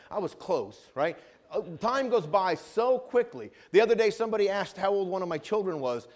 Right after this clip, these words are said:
and, and, I, and I started to think, "Oh, I c-, I used to know what, when, I used to know what year they were born." But then I thought, "I don't think it mattered anyway, 'cause I don't think I know what year it is now." So I'm not sure that I could do the math anyway. Life goes by so quickly, but when you're going through a difficulty,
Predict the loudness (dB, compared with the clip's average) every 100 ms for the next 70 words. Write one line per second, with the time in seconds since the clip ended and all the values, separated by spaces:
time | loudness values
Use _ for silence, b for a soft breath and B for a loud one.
0 | B B -8 -4 -4 -2 0 0 -2 -4
1 | -4 -6 -8 -8 -18 -16 -16 -14 -14 -14
2 | -12 -12 -12 -12 -12 -14 -18 -18 -18 -16
3 | -14 -12 -10 -10 -12 -12 -14 -18 -20 -20
4 | -20 _ b b 2 2 2 0 0 -6
5 | -12 -10 -8 -8 -10 -10 -10 -10 -10 -10
6 | -12 -10 -10 -10 -10 -10 -12 -12 -14 -18
7 | -8 -6 -6 B B 0 2 4 4 4
8 | 2 0 0 0 2 0 0 -2 -2 -4
9 | -6 -8 -12 B B B B -12 4 8
10 | 8 8 2 0 2 2 4 2 -4 -6
11 | -14 -6 -2 2 2 0 -6 -2 2 2
12 | 0 -4 -6 B B 6 6 4 2 2
13 | 4 6 4 2 0 2 2 4 4 6
14 | 4 4 4 4 2 0 0 -6